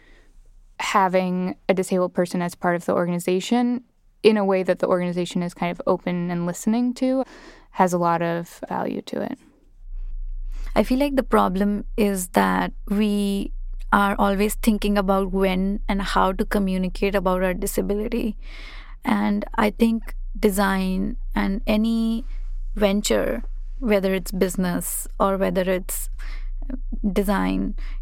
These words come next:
Speaker 2: it's always starts from the human communication and how we connect and form relationships with one another. And I think with a platform like With, it's really significant and it's really helpful that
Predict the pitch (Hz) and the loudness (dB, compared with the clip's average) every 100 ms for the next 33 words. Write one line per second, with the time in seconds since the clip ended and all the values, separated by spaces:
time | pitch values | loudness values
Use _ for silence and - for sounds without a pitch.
0 | - - 208 - - 214 208 240 - 220 | -4 -4 -2 2 6 6 6 2 6 6
1 | 220 220 - 220 208 208 214 185 208 196 | 6 2 4 4 4 2 0 2 2 2
2 | 196 214 202 196 190 185 190 208 190 185 | 0 2 2 0 0 0 0 0 2 0
3 | 196 208 196 208 - 196 185 190 - - | 2 4 4 2 2 2 2 -2 -2 0
4 | 196 - 202 202 202 202 202 214 202 220 | 0 2 2 2 2 0 0 0 0 -2
5 | - - - - - - 208 202 208 202 | -2 -8 -8 -8 -8 0 2 4 4 2
6 | 196 185 185 - - - - - - 214 | 2 2 2 0 -2 -8 -10 -6 2 2
7 | 208 208 226 220 214 - - 226 208 226 | 4 2 2 2 0 -8 -6 0 4 4
8 | 208 - 208 208 233 220 208 190 - 185 | 2 6 6 8 6 6 2 -2 0 2
9 | 180 185 - - 208 - 220 208 202 196 | 2 2 -4 0 0 2 2 4 4 0
10 | 196 254 - - - - - - - - | 0 -4 -6 -14 -14 -16 -16 -18 -16 4
11 | 226 202 208 220 - 208 202 180 - - | 6 6 2 2 4 4 2 -2 -8 0
12 | 208 196 185 - - 208 220 233 220 202 | 2 2 -2 -4 0 2 4 4 4 2
13 | 202 - 208 202 208 | 2 4 4 4 2